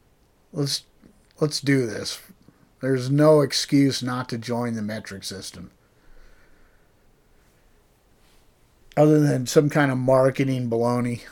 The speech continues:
And then the Storm Prediction Center's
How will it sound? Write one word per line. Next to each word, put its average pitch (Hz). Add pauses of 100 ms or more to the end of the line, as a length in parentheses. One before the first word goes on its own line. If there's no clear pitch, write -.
(1700)
And 170
then 175
the 160
Storm 170
Prediction 151
Center's 143